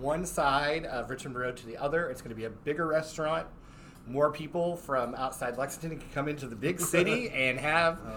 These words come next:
Speaker 2: the big
Speaker 1: their
Speaker 2: steak.
Speaker 1: Friday and Saturday night meal, and everyone will still have to wait an hour to be seated. But it, it, uh, and producer Phil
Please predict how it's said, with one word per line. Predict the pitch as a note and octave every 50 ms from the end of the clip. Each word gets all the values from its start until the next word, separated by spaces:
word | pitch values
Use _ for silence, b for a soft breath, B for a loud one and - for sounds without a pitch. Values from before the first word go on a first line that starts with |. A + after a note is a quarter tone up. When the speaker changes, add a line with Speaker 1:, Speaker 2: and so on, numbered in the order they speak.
| -
Speaker 2:
the | A#2+ C3
big | F3 E3+
Speaker 1:
their | C3
Speaker 2:
steak. | - - - D3+ D3
Speaker 1:
Friday | D#3 E3+ E3+ F3
and | E3+ D#3
Saturday | - - E3 D#3 D#3+ E3 D#3 D#3
night | D3+ D#3 D#3+ C#3+ C3
meal, | C3+ C3+ C3 C3 C#3 C#3 C#3+ D3+ D3 -
and | C3 B2 A#2+ A#2+ A#2+ A#2 B2+
everyone | B2+ B2+ C3 C#3 C3+ C3+ C3+ C3
will | C3+ C3
still | - D3+ D3
have | C#3 C3
to | - D3
wait | C3 B2+ B2
an | B2 B2 -
hour | A#2+ A#2 A2+ A2+ A2+ G#2+ G2+ G#2 A2+ G#2 - B B B B B B B B - -
to | - B2+
be | A#2+ A#2 A2
seated. | - - - A#2+ G2 F#2 F2+ - - - - - - - - - - - - - - - - - - - - -
But | C#3+ C3
it, | C3+ C3+ - - - -
it, | D#3 C3+ B2+ B2+ B2+ B2+ -
uh, | B2 B2+ A#2+ A2 G#2 G2+ F#2+ - A#2
and | A#2+ A2+
producer | - D3+ F3 G3+ - D3
Phil | C3 - - A3+ A3+ D#3+ C#3+ D#3+ -